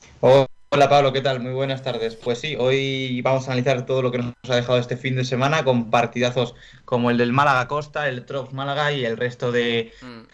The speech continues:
Speaker 1: de nuestra agenda balonmanística, empezando primero con el equipo revela-, no el equipo revelación, el mejor equipo malagueño de balonmano, eh, refiriéndonos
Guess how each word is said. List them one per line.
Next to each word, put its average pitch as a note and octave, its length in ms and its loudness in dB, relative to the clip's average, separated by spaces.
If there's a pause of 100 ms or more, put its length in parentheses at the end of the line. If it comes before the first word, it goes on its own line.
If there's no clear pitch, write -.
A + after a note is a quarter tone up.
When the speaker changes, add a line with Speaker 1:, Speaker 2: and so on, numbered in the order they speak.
Speaker 1:
de B2+ 120 -2
nuestra B2+ 540 0
agenda C3 340 -2
balonmanística, B2+ 680 -2
empezando C3 400 -2
primero D3 380 0 (340)
con A#2+ 160 0
el A#2 280 0
equipo B2 840 4
revela-, A#2 440 0
no D3 100 0
el E3+ 80 0
equipo D3 200 0
revelación, C#3+ 360 2
el C3 120 -2
mejor B2 320 0
equipo C3+ 520 0 (720)
malagueño B2+ 540 0
de B2 60 -2
balonmano, B2+ 540 -4
eh, G#2 80 -6 (140)
refiriéndonos A2+ 680 -2